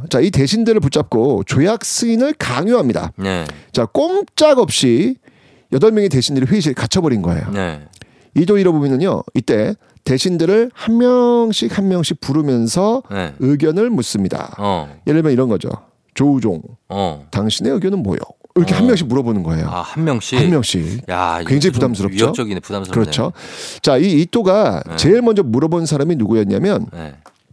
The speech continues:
Speaker 1: 참정 대신 한규설에게
Speaker 2: 어.
Speaker 1: 물어봅니다.
Speaker 2: 네.
Speaker 1: 이렇게 얘기하죠. 참정 대신은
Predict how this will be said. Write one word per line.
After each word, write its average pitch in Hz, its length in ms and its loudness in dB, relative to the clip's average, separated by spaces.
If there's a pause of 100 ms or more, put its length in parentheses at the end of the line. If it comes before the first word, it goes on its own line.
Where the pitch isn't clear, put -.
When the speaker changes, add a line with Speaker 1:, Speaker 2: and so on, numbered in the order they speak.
(260)
Speaker 1:
참정 226 580 2
대신 131 420 -2 (380)
한규설에게 202 920 -2 (160)
Speaker 2:
어. 82 420 -8 (180)
Speaker 1:
물어봅니다. 110 720 -2
Speaker 2:
네. - 80 0
Speaker 1:
이렇게 139 180 0
얘기하죠. 98 380 -2 (720)
참정 220 640 2
대신은 175 480 2